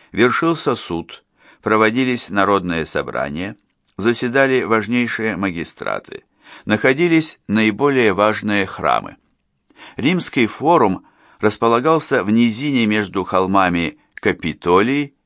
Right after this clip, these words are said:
Палатин и Эсквилин. Цензор. Римский магистрат,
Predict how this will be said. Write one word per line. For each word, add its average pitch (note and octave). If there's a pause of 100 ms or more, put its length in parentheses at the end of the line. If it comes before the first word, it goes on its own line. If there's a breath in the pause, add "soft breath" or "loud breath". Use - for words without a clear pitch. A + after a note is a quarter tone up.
(280)
Палатин G2 (420)
и - (120)
Эсквилин. F2 (1400)
Цензор. F#2+ (800 loud breath)
Римский D3
магистрат, B2